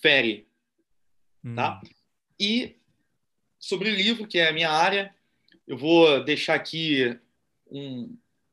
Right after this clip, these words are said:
Speaker 1: três indicações. Um livro de um escritor que, na minha opinião, é um dos maiores escritores ali da literatura universal, chamado Fyodor Dostoiévski, né, o russo, que é incrível, é muito bom.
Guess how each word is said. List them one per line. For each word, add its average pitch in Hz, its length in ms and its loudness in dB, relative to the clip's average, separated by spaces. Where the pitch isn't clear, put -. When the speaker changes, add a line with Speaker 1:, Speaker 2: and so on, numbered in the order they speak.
Speaker 1:
três 226 240 2
indicações. 127 840 -8
Um 160 120 -8
livro 180 340 -6
de 165 100 -10
um 175 100 -6
escritor 165 680 0
que, 147 160 -8
na 156 120 -6
minha 165 140 -4
opinião, 143 260 -4
é 139 40 -4
um 139 60 -4
dos 139 100 -6
maiores 143 380 -2
escritores 135 440 -4
ali 131 300 -4
da 113 220 -4
literatura 139 460 -4
universal, 139 720 0
chamado 131 400 -2
Fyodor 143 420 -2
Dostoiévski, 135 1080 0
né, 131 140 -4
o 131 200 -8
russo, 156 640 -2
que 139 760 2
é 107 260 -6
incrível, 170 460 0
é 156 40 2
muito 147 200 -6
bom. 175 340 2